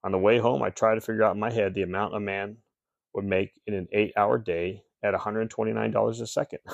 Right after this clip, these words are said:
<laughs> but lost track after passing three million. <laughs> So many things that Ralph experienced and learned, and, I mean, one of them is, I mean, that we got two of them in this chapter,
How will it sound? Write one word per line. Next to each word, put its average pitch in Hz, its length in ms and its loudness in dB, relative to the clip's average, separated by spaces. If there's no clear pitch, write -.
<laughs> - 400 -8
but - 1200 -6
lost 107 300 4
track 107 460 4
after - 180 -4
passing 98 580 0
three 98 160 0
million. 82 340 -2
<laughs> - 60 -4
So 139 160 8
many 147 220 8
things 95 380 0
that - 160 -2
Ralph 107 420 2
experienced 110 480 -6
and 92 100 -4
learned, 98 300 2
and, 85 220 -8
I 98 60 -2
mean, 90 140 0
one 170 180 4
of - 60 -2
them 78 100 -4
is, 80 260 -6
I - 40 -4
mean, 101 100 2
that 87 100 2
we 95 120 0
got 95 240 6
two 151 160 6
of 131 80 4
them 113 80 4
in 107 80 6
this 95 160 2
chapter, 85 440 2